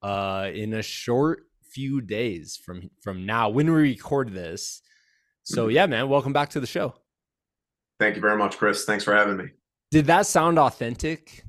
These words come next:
Speaker 1: Like when I was like, "He's a lovely human being."
Speaker 2: Did it sound authentic?
Speaker 1: Yeah.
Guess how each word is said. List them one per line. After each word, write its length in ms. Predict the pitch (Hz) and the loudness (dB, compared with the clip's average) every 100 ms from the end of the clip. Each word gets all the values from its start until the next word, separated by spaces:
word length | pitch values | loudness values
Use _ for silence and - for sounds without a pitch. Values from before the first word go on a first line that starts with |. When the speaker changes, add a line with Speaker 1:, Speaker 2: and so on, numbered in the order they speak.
| - _ | -20 _
Speaker 1:
Like 460 | - 113 110 107 _ - _ _ _ - | -4 0 -2 -4 _ -20 _ _ _ -2
when 160 | 127 | 2
I 80 | 139 | 4
was 140 | 139 | 4
like, 140 | 151 147 | 2 -2
"He's 220 | 247 240 | -2 0
a 80 | 196 | 0
lovely 640 | 170 185 202 180 180 165 | 2 2 2 0 -4 -4
human 420 | 156 190 185 185 | -4 -2 -2 -2
being." 460 | 180 196 156 101 92 - _ - - - _ _ - _ _ _ _ _ _ _ - - - - - | -2 -2 -2 -4 -8 -16 _ -20 -20 -20 _ _ -12 _ _ _ _ _ _ _ -20 -16 -16 -16 -4
Speaker 2:
Did 100 | 147 135 | 0 2
it 40 | |
sound 260 | - 139 135 | 4 4 6
authentic? 720 | 110 - 123 147 226 - - _ _ _ | 4 6 4 4 2 0 -6 _ _ _
Speaker 1:
Yeah. 280 | 156 156 95 | 0 2 2